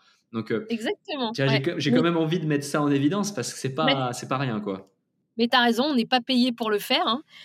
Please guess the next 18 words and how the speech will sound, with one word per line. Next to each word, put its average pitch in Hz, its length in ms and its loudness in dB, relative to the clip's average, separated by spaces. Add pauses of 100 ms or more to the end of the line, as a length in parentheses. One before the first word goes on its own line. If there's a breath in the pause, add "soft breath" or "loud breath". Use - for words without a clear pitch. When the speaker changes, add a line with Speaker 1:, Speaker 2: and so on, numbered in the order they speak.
(100)
Speaker 1:
Ouais. 208 180 -2
Speaker 2:
Euh, 208 140 2
c'est 233 180 0
plutôt 254 320 0
nous, 262 220 6
nous 254 200 6
qui 277 200 -2
payons 247 400 2 (480 soft breath)
et, 220 220 4
euh, 190 480 4
et 226 100 2
c'est, 226 220 -2
et 208 80 0
c'est 202 160 -6
très 208 200 -2
bien 196 180 -2
comme 180 200 -4
ça. 208 300 0